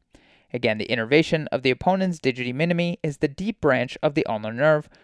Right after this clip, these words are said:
which receives contributions from C eight and T one. The arterial supply to the Aponin's digiti minimi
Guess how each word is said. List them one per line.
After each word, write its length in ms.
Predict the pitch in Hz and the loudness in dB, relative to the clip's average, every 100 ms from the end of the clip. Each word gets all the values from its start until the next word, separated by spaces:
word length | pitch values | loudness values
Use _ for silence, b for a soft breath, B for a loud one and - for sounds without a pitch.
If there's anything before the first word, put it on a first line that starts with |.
| b | b
which 160 | 127 127 | -10 -8
receives 320 | 123 131 120 | -8 -8 -8
contributions 720 | - 196 185 139 110 113 110 | -4 -4 -4 -8 -8 -8 -10
from 180 | - 113 | -10 -10
C 260 | - 202 180 | -8 -4 -2
eight 340 | 120 101 - _ | -2 -4 -16 _
and 180 | - 113 | -12 -10
T 160 | - 113 | -10 -4
one. 300 | 123 120 - _ _ _ _ _ b b b b 139 | 0 0 -2 _ _ _ _ _ b b b b 4
The 100 | 127 | 4
arterial 440 | 117 233 269 196 | 6 4 6 6
supply 460 | - 135 110 107 104 | 4 2 2 2 -2
to 120 | 117 | -4
the 140 | 110 | -4
Aponin's 480 | - 127 120 110 - | -2 -2 -2 -6 -6
digiti 340 | 113 113 113 | -8 -6 -8
minimi 440 | 113 160 160 160 | -2 -2 0 -4